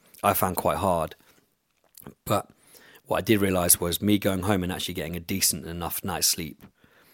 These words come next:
and going back in the morning, kind of rejuvenated and revitalised to some <laughs> degree, enabled then my wife to sleep and, and I could look after the baby. And actually that moment was really special in the morning where we had our own bond,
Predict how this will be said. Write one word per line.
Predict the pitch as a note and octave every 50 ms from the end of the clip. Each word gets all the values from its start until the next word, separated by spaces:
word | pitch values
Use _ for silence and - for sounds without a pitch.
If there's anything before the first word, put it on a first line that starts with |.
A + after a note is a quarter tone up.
| _ _ - -
and | F#2 F#2
going | - - G2 F2 F2 F2
back | E2+ F2+ D#2+ - _ - - - _ _ _ _ _ _ _ _ _ _ _ _
in | - G2+ F#2
the | F2+
morning, | F2+ F#2 F#2 F#2 F2 F2 F2 E2+ E2 D#2+ E2 - _ _ _ _ _ _ _ _ _ _ - -
kind | - - F2+ E2
of | D#2+
rejuvenated | E2+ E2 - - F#2+ F#2 F2 F#2 F2 E2 D2 D#2 F#2
and | F2+ E2
revitalised | D#2+ F2+ F2 E2+ - - E2 D#2+ D#2+ D#2+ E2 E2 -
to | - - -
some | - - F#2 E2+ E2+ E2
<laughs> |
degree, | D#2+ E2+ - - - A#2+ F#2+ - D#3 C3 - - - - - - - - - - - - - -
enabled | - F#2+ F#2 F#2 F#2 F2+ F2 F2 E2+
then | F2+ F2+ E2+
my | E2+ E2+
wife | E2 E2 E2+ F2 E2 D#2+ - -
to | - -
sleep | - - - F2+ F2 E2 D#2+ -
and, | - E2+ E2 E2+ D#2+ D#2+ - _ _ _ _ _ _ - - -
and | - F#2
I | E2+ D#2+
could | - -
look | F2+ E2+ - F2+
after | E2+ - -
the | F2 F2
baby. | - F#2 F2 F2 E2 F2+ F2
And | E2+ E2+ F2
actually | F2+ F2 D#2 - - F#2 F#2
that | G#2 G#2 G2+ - -
moment | A2 G#2 G2 F#2+ F#2+
was | F2 F2 E2+
really | F2 E2+ E2+
special | - - G2+ F#2 - -
in | F2+ E2+
the | F2
morning | F2+ F#2 F2+ F2 E2+ E2+
where | F2 E2+ E2
we | E2 D#2+
had | E2 E2 E2
our | E2 D#2+ E2
own | E2 E2
bond, | F2 E2+ E2+ F2 -